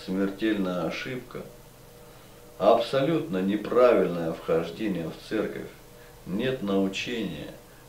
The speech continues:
длительного от трёх до пяти лет оглашения. К церкви присоединяет Господь через личное уверование,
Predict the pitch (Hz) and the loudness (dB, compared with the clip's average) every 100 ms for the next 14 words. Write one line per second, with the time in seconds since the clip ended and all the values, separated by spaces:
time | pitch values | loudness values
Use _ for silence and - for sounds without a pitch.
0 | - 85 95 113 139 - 98 92 87 73 | -10 -6 -2 -2 -2 -4 0 0 0 -2
1 | - - - - - - - - 90 - | -6 -14 -20 -20 -20 -20 -6 2 2 2
2 | - 110 113 - - 90 101 - 101 92 | -2 2 2 0 -8 -8 -8 -6 -2 0
3 | 98 98 - - - 90 90 90 - - | 2 2 0 -8 0 2 4 4 2 0
4 | 95 82 - - - - - - - - | -2 -2 -4 -8 -12 -16 -18 -18 -18 -20
5 | - - - - - - - 143 156 160 | -14 -8 -6 -6 -10 -12 -4 8 10 10
6 | 104 98 98 101 107 101 107 127 131 120 | 4 0 0 2 2 4 2 4 6 6
7 | 101 95 110 107 - - 151 147 - - | 4 6 6 6 -2 -2 4 4 4 -2
8 | - - - - - - - 107 101 87 | -16 -18 -16 -14 -14 -10 -2 2 2 2
9 | 95 104 160 - - 127 123 113 - 113 | 0 0 0 0 0 2 2 2 0 -4
10 | 95 117 147 101 85 76 69 | -2 2 4 4 2 -2 -8